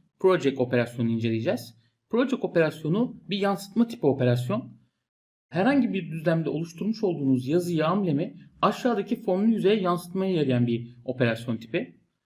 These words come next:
Operasyonumuzu aktif hale getiriyoruz. Açılan pencerede ilk olarak uygun bir takım seçeceğim. Şu anda bir köre takım seçili.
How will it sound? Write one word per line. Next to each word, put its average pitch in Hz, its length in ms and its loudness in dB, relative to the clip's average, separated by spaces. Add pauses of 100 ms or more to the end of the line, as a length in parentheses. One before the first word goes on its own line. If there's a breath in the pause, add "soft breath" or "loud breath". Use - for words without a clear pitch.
(180)
Operasyonumuzu 202 560 2
aktif 190 240 -4
hale 180 140 4
getiriyoruz. 127 760 -2 (1120)
Açılan 254 340 2
pencerede 233 460 4
ilk 233 200 0
olarak 202 580 0
uygun 208 320 0
bir 233 80 -2
takım 196 200 0
seçeceğim. 139 400 -4 (1600)
Şu 233 120 0
anda 254 220 8
bir - 80 -6
köre 254 200 6
takım 220 260 0
seçili. 185 600 -2